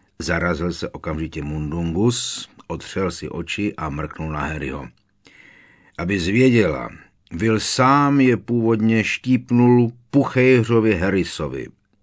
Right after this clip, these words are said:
takže jsem vlastně neudělal nic špatného.“ „Nevím, kdo tě učil, co je správné a co špatné, Mundungusi,“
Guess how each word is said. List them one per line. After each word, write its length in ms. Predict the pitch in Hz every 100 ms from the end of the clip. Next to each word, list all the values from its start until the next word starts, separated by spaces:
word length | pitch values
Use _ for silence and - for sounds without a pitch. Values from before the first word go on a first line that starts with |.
| _
takže 320 | - 87 78 85
jsem 200 | 82 76
vlastně 440 | 80 - - 65
neudělal 800 | 71 104 113 104 92 87 78 67 - _
nic 240 | 101 98
špatného.“ 720 | - - 73 65 69 62 62 58 _ _ _ _ _ _ _ _ _ _ _ - - - -
„Nevím, 460 | 127 120 104 90
kdo 180 | 85 85
tě 180 | 82 82
učil, 420 | 110 110 - 95
co 220 | 82 - 95
je 160 | 85
správné 680 | 80 - 82 82 78 80 78
a 120 | 78
co 180 | - 69
špatné, 560 | - - 92 - 76 69
Mundungusi,“ 840 | 69 67 64 65 67 69 78 65